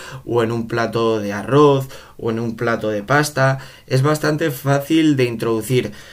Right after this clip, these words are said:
A ver, con el aceite de oliva tenemos que tener cuidado en la cantidad que lo ingerimos, porque es un producto de altísima calidad,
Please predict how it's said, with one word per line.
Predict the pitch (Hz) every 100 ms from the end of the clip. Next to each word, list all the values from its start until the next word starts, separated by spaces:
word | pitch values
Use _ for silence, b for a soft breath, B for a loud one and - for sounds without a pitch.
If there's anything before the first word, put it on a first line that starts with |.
| B -
A | 110
ver, | 123 123 - - - - - -
con | - 117
el | 120
aceite | 123 160 165
de | 185
oliva | 160 156 147 143 143
tenemos | 110 120 135 139
que | 131
tener | 120 104 113 127 127 131
cuidado | 110 107 107 127 151
en | 135
la | 110 104
cantidad | 104 101 101 120 135
que | 151
lo | 139
ingerimos, | 123 104 107 139 123 101 B B B
porque | - 117 123
es | 127
un | 165 156
producto | 143 135 139 165
de | 135
altísima | 113 104 139 202 175 143
calidad, | 123 107 131 151 -